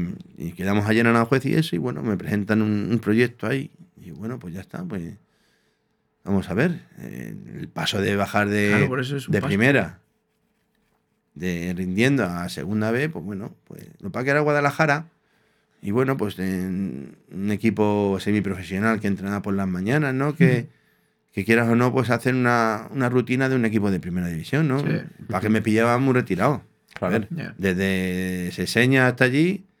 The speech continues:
Speaker 2: Ya.
Speaker 1: pues eran noventa kilómetros para allá y,
Speaker 2: Ya.
Speaker 1: bueno. Voy con mi abogado para allá, con el presidente Germán Retuerta,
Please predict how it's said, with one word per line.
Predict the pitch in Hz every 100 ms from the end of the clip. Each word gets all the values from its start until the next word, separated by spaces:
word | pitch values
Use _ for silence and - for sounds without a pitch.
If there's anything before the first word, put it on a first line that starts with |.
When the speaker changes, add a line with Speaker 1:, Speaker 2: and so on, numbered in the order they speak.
| _
Speaker 2:
Ya. | 151 139 131 _
Speaker 1:
pues | - -
eran | 107 123
noventa | 123 127 123
kilómetros | 127 131 127 127
para | 127 127 156
allá | 175
y, | 123 90 - _ _ _ -
Speaker 2:
Ya. |
Speaker 1:
bueno. | 156 113 _ _ _ _ _ _ _ _ _ _ _ _ _ _ - - -
Voy | 92
con | 101 113
mi | 123
abogado | 123 123 123
para | 123
allá, | 120 123 123 - _ _ _ _ _ _
con | 117 120
el | 104
presidente | 107 120 123 110
Germán | 95 104 117
Retuerta, | 120 107 127 - 131